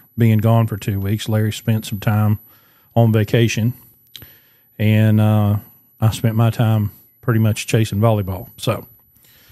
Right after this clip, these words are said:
here we are. Um,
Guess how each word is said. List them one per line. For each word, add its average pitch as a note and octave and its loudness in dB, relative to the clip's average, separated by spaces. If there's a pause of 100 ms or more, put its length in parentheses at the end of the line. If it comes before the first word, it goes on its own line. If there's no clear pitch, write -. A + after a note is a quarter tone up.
(960)
here E3+ 6
we D#3+ 4
are. D#3+ 2 (280)
Um, A#2+ 0